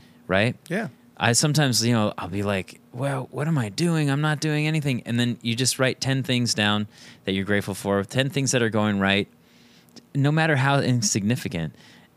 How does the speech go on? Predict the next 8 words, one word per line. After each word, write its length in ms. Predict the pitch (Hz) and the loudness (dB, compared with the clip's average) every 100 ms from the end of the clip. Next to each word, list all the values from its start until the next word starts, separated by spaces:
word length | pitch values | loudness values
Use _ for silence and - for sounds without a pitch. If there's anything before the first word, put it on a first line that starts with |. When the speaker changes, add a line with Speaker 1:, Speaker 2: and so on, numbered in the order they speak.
| - | -2
Speaker 1:
And 180 | 113 113 | 2 2
you, 180 | 117 | 2
like, 360 | 120 113 104 - - - | 4 2 0 -6 -6 0
instantly 640 | 170 - 147 85 110 107 | 2 2 0 2 2 2
be 160 | 101 107 | 4 4
like, 240 | 110 - - | 2 -2 0
"Oh, 140 | 170 | 2
yeah, 260 | 135 139 | 2 2